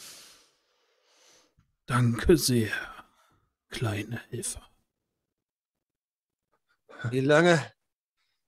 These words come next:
Speaker 2: wie lange warst du hier?
Speaker 1: Zeit ist schwierig zu beschreiben für mich. Wie zählt ihr Zeit?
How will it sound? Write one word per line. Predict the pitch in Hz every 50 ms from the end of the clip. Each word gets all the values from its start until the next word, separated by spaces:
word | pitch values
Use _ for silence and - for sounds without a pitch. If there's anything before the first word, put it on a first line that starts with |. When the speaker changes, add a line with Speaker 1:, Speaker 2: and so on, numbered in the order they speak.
| _ _ _ _ _ _ _ - - - - - _ _
Speaker 2:
wie | - - 131
lange | 131 151 170 170 165
warst | 165 165 - -
du | 170
hier? | 147 180 247 202 - - _ _ _ _ _ _ _ _ _ _ _ _ _ _ _ _ _ _ _ _ _ _ _ _ _ _ _ _ _ _ _ _ _ _ _ _ _ _ _ _ _ _ - - - - - - - - - - - - - _ _ _ _ _ _ _ _ _ _ _ _ _ _ _ _ _ _ _ _ _ _ _ _ _ _ _ _
Speaker 1:
Zeit | - - - 135 123 127 127 131 - -
ist | - - - - - - -
schwierig | - - - 135 127 127 123 117 120 117 113 -
zu | - - 113
beschreiben | 107 107 - - - 123 131 139 135 131 - - 131 123 - 214 202
für | - 131
mich. | 120 117 110 - - - - _ _ _ _ _ _ _ _ _ _ _ _ _ _ _ _ _ _ _ _ _ _ _ _ _ _ _ _
Wie | - 139 135
zählt | - - - - 135 135 135 135 131 - -
ihr | - 156 156 143 - - - _ _ _ _ _ _ _ _ _ _ _ _
Zeit? | - - - 147 156 - - -